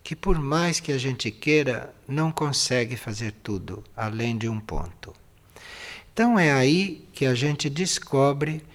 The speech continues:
que precisa contar com outras forças, com outras energias que estão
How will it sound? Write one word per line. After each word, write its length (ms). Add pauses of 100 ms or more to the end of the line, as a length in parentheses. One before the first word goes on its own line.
(140)
que 120
precisa 1000 (120)
contar 880
com 200
outras 440
forças, 800 (440)
com 220
outras 440
energias 960 (380)
que 100
estão 640